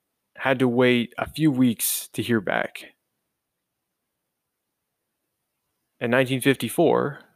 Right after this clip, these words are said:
Buck was broadcasting Saint Louis Cardinals baseball alongside Harry Caray. So he obviously impressed somebody because he was now in the Major League Baseball. He was in the booth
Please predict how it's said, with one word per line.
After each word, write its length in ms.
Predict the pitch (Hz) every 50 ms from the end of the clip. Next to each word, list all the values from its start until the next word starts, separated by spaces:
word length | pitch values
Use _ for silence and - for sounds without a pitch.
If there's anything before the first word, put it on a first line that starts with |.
| _ _ _ _ _ _ _ _ _ _
Buck 280 | 139 131 139 143 - - - - - _ _ _ _ _ _
was 180 | - 120 117 -
broadcasting 720 | _ 127 120 127 139 135 - 139 131 131 127 - 135 123
Saint 240 | - - 139 139 131
Louis 240 | 139 139 135 127 -
Cardinals 400 | - 143 135 135 131 127 120 -
baseball 680 | - 139 147 - - _ - - - - - - _ _ _ _ _ _ _ _
alongside 960 | 110 110 113 120 123 123 123 110 - - 131 123 117 110 107 107 107 101 107 _ _ _ _ _
Harry 300 | - - 123 120 113 113
Caray. 540 | 110 - - 131 127 98 - - 127 - _ _ _ _ _ _ _ _ _ _ _ _ _ _ _ _ _ _ _ _ _
So 260 | - - 117 110 113
he 480 | 110 113 120 117 110 107 107 101 - _ _ _ _ _ _ _ _ _
obviously 600 | 113 123 131 131 127 127 117 - 127 131 127 123
impressed 440 | 117 110 - 131 143 139 127 -
somebody 540 | - - 147 131 113 107 104 101 104 104 101 -
because 420 | - 110 107 - 120 113 113 107 -
he 140 | - 127 120
was 180 | 117 117 107
now 340 | 117 117 113 117 117 117 113
in 80 | 113 113
the 60 | 107
Major 320 | 113 120 117 117 107 107
League 120 | 113 110 98
Baseball. 640 | 117 110 110 - - 107 104 104 104 101 - _ _
He 80 | 120
was 120 | 123 117 110
in 120 | 120 113
the 60 | 107
booth 360 | 101 110 127 120 107 - -